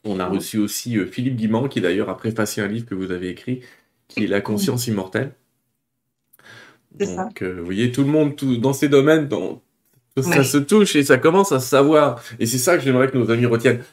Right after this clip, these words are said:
Speaker 1: Ça commence à se savoir, ces phénomènes. On commence à quitter les phénomènes de foire et c'est de ça dont on va parler. Alors,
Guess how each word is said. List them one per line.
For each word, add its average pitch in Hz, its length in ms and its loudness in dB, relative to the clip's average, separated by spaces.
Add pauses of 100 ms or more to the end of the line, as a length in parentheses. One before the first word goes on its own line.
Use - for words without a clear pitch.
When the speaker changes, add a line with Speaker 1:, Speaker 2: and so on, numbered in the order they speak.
Speaker 1:
Ça 131 180 2
commence 196 380 6
à 151 120 6
se - 80 -6
savoir, 170 420 8
ces 123 140 -4
phénomènes. 117 560 0 (280)
On 113 100 0
commence 165 380 4
à 127 80 2
quitter 123 320 2
les 127 200 4
phénomènes 127 540 2
de 131 100 0
foire 127 400 2
et 107 60 0
c'est 117 160 -2
de 113 100 0
ça 139 200 0
dont 117 200 -4
on 110 100 -4
va 113 100 -2
parler. 131 480 -4 (540)
Alors, 151 420 6